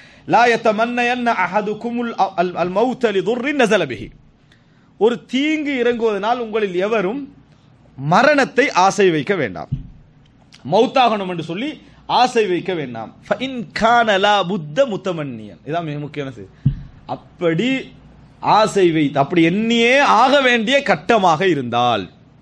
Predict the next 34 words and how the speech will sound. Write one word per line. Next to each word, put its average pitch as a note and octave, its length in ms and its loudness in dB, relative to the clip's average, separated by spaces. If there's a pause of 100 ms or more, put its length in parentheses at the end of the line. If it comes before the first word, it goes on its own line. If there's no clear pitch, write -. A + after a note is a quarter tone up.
(340)
அப்படி F3+ 180 -6
ஒரு G#3 80 -2
கட்டம் F3 340 -4
இருக்குது. E3+ 320 -4 (360)
இப்ப - 120 -16
நாம G3 220 0
எப்படி, A3 300 0
எப்பயும் A3 420 2
நம்மளோட G#3 240 2
சிச்சுவேஷனை G3+ 300 -2
வச்சு F3+ 220 -4
தான் G3+ 120 0
யோசிப்போம். D#3 420 -2 (240)
மரணத்தை G3 480 0
ஆசை D#3+ 320 0
வைக்க D3+ 240 -4
வேண்டாம் C#3+ 320 -2
என்று C3 140 -10
ரசூலுல்லாஹ் C3+ 340 -10
சொல்லிக்கிறாங்க. G#2 300 -14
அப்ப A#2 140 -12
நல்லதுதான் A2+ 560 -2
நம்மளுக்கு G2+ 380 -6
அப்படின்னா F3+ 360 4
நம்ம F#3+ 120 4
என்ன F3+ 160 4
செய்வோம்? D3+ 260 2
நினைச்சிட்டுமே C#3+ 500 -2 (220)
நம்மளுக்கு F#3 160 -4
தான் G#3 140 2
அந்த F3+ 60 -2
பிரச்சனை F#3+ 340 -4
இல்லை F#3 180 -4
இப்ப, A2 140 -12